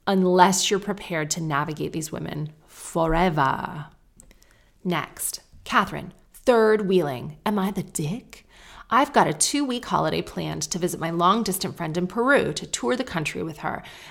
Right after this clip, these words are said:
and I've had my flights booked for a while. The other day, we were loosely planning where to go to stay, and she mentioned that her girlfriend also wants to come. Her long-distant girlfriend lives in Colorado, where they met,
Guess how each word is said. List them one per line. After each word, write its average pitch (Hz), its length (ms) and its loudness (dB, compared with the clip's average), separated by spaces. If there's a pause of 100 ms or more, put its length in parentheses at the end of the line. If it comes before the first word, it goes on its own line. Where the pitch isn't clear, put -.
and 202 100 0
I've 208 80 0
had 226 160 2
my 277 140 2
flights 196 260 0
booked - 220 -6
for 165 160 0
a 147 60 2
while. 151 440 2 (300)
The 202 100 4
other 233 220 6
day, - 260 0
we 156 140 -2
were 156 100 2
loosely 175 600 0
planning 151 360 -6
where 147 180 -2
to 170 120 -8
go 147 380 0
to 147 120 -8
stay, 143 460 -2
and - 160 -4
she - 220 0
mentioned 156 420 0
that - 120 -2
her 226 120 -6
girlfriend 240 480 2
also 147 240 -2
wants 147 220 -6
to - 80 -8
come. 202 340 2 (280)
Her 208 180 2
long-distant 233 920 4
girlfriend 156 400 -2
lives 151 180 -2
in 160 80 -6
Colorado, 156 640 2
where 143 180 0
they 135 100 -4
met, 170 300 0